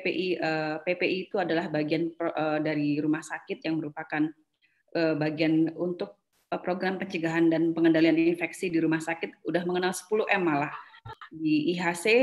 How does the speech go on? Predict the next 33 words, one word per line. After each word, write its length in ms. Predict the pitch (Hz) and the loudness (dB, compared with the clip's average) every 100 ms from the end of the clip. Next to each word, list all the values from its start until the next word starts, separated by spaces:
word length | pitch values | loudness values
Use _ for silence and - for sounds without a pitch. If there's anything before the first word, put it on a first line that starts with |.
| 269 | 4
sebagai 400 | 233 - 156 160 | -2 0 4 6
rumah 160 | 165 170 | 6 4
sakit 400 | 170 170 - 175 | 2 -4 -4 -4
B 80 | 180 | 2
U 80 | 165 | 4
M 160 | 165 | 4
N 320 | - 233 269 277 | 2 4 4 4
se-Indonesia 800 | 190 180 170 165 165 214 233 269 | 2 4 8 8 8 6 2 0
memperkenalkan 640 | 208 180 - 180 170 - 185 | -4 -8 0 0 2 0 2
enam 160 | 170 | 2
M 320 | - 226 330 - _ _ _ _ _ | 2 6 6 4 _ _ _ _ _
dengan, 640 | 196 190 185 185 185 185 - | 0 2 4 2 2 -2 0
eh, 240 | 175 170 165 | 2 4 4
tiga 160 | 185 - | 4 4
M 240 | 175 180 | 4 4
yang 80 | 175 | 2
sebelumnya 320 | 175 180 175 196 | 2 0 2 2
ditambah 320 | 196 180 170 | 2 2 2
lagi 320 | 190 175 170 170 | 2 2 2 4
dengan, 320 | 170 165 170 - - - - | 6 4 4 -6 -20 -8 2
eh, 640 | 170 170 170 170 160 165 170 - - _ _ _ _ | 4 6 4 4 4 4 0 -10 -20 _ _ _ _
membatasi 400 | 196 185 185 196 | 0 2 2 0
mobilisasi, 800 | 196 175 175 180 185 190 226 226 | 0 6 6 6 2 2 0 2
kemudian 560 | 220 175 170 180 170 180 175 _ _ - _ - | 2 4 4 6 4 4 -2 _ _ -20 _ -2
eh, 360 | 180 165 165 175 | 2 4 4 4
meng-, 220 | 185 160 175 180 | 2 2 0 0
apa, 160 | 202 | -2
mengurangi 640 | 196 180 180 180 175 175 - | -2 0 0 4 4 2 -4
kerumunan 720 | 185 180 208 220 220 220 226 | 0 2 4 4 4 0 -4
seperti 400 | 226 170 151 156 | -6 -4 -2 0
itu 60 | 185 | 2
dan, 480 | 170 165 160 165 | 4 6 6 4
eh, 400 | - 156 151 151 | 0 -2 0 -2